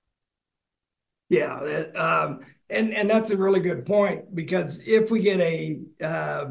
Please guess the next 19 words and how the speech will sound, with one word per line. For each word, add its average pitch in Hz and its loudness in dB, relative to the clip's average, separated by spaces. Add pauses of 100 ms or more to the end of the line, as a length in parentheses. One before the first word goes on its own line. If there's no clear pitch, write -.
(120)
if 185 -4
I 214 4
could 196 -2
go 202 4
tomorrow 156 -2 (360)
and, 156 0
and 160 -2
get 190 2
a 160 0
contract 170 -2
with 160 -6
a, 143 -4
a 143 -8
packer 147 -4
for 135 -4
X - -8
Y 160 -2
Z 156 -4
that, 147 -4